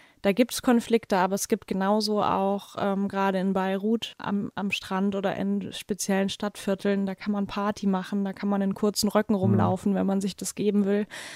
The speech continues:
Speaker 1: Aber es geht. Ähm, und dann gibt's eben das Hinterland und die Hezbollah-Region.
Speaker 2: Mhm.
Speaker 1: Und da ist für Touristen komplett gesperrt. Also es ist an sich schon mal ein Land voller Gegensätze. Und ich hatte eigentlich in erster Linie gar nicht vor,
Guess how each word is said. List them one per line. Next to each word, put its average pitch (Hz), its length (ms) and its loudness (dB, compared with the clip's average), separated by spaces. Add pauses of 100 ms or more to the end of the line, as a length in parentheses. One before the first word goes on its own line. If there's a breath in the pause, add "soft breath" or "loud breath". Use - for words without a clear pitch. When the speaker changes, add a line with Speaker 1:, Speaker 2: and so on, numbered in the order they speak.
(160 loud breath)
Speaker 1:
Aber 190 220 2
es - 100 0
geht. 226 380 4 (520 loud breath)
Ähm, 202 360 4
und 196 180 0
dann 202 160 4
gibt's 202 240 -2
eben 208 580 2 (240)
das 214 240 -4
Hinterland 196 720 4
und - 500 -4
die 196 120 -4
Hezbollah-Region. 196 1300 2
Speaker 2:
Mhm. 104 100 0 (320 loud breath)
Speaker 1:
Und - 480 0
da 196 260 2
ist - 240 -4
für 208 160 -2
Touristen 202 460 -2
komplett 202 460 0
gesperrt. 196 500 0
Also 196 200 -2
es 190 100 -4
ist 208 160 -6
an 190 160 2
sich 208 160 -2
schon 196 180 -2
mal 190 100 -2
ein 196 80 0
Land 185 260 0
voller 190 280 0
Gegensätze. 190 760 0 (500)
Und 208 240 2
ich - 180 -4
hatte 226 240 4
eigentlich 220 520 4
in 220 80 2
erster 214 320 2
Linie 208 340 2
gar 196 200 0
nicht 196 320 -2
vor, 214 380 4